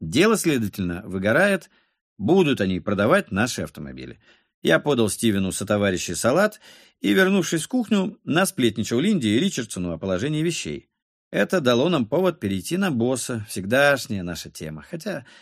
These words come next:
время от времени мы с Линдой даем себе зарок не говорить о его личности, хотя бы во время ланча. «О, Стивен в хорошем настроении», говорит Ричардсон.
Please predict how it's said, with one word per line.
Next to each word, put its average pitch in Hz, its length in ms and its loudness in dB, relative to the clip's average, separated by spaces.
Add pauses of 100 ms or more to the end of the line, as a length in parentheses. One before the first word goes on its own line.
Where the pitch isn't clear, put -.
(100)
время 120 340 2
от 107 100 -2
времени 123 320 2
мы 120 120 2
с - 80 -4
Линдой 110 280 0
даем 110 260 2
себе 98 240 -4
зарок 104 320 2
не 123 120 2
говорить 151 500 2
о 85 100 -8
его 87 180 -2
личности, 87 520 -6 (320)
хотя - 260 -2
бы 123 280 -2 (300)
во 117 160 2
время 113 300 2
ланча. 67 420 -10 (680)
«О, 180 280 6
Стивен 190 460 0
в - 80 -6
хорошем 180 440 2
настроении», 165 640 2
говорит 85 380 -2
Ричардсон. 76 560 -4